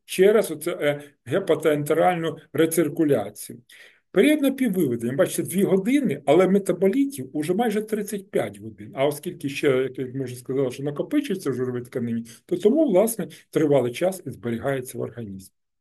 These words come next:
Побічні ефекти. Ну, в принципі, їх може бути багато, але в першу чергу це, звичайно, центральна нервова система. Може бути як сонливість, так і ейфорія, як сплутаність свідомості,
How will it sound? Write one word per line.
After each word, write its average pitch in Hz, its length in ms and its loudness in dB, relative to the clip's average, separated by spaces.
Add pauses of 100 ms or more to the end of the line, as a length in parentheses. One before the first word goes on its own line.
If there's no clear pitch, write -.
(640)
Побічні 254 480 4
ефекти. - 460 -2
Ну, 135 160 -6
в 185 60 -8
принципі, 254 500 2
їх 196 180 0
може 196 280 2
бути 202 240 -4
багато, 190 460 0
але 170 100 6
в 160 140 -4
першу 254 360 2
чергу 202 280 -2
це, - 160 -10
звичайно, 202 420 0
центральна 170 460 0
нервова 143 320 0
система. 104 460 -8 (480)
Може 196 240 4
бути 135 260 -6
як 151 280 2
сонливість, 220 840 2
так 196 260 2
і 202 40 0
ейфорія, 147 640 -2 (400)
як 185 180 4
сплутаність 190 640 0
свідомості, 202 840 0